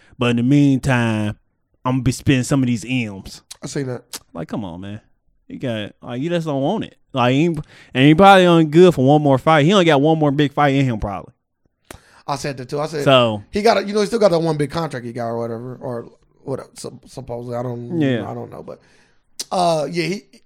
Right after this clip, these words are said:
Speaker 2: I say he got one more big fight left before people be done with it.
Speaker 1: Done with him. One more fight, he done. If he,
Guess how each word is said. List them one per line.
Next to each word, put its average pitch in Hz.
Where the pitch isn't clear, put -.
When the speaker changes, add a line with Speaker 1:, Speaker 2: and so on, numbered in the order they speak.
Speaker 2:
I 185
say 202
he 202
got 165
one 170
more 165
big 165
fight 156
left 139
before 135
people 139
be 131
done 120
with 127
it. 127
Speaker 1:
Done 143
with 110
him. 107
One 143
more 160
fight, 131
he 127
done. 120
If 131
he, 156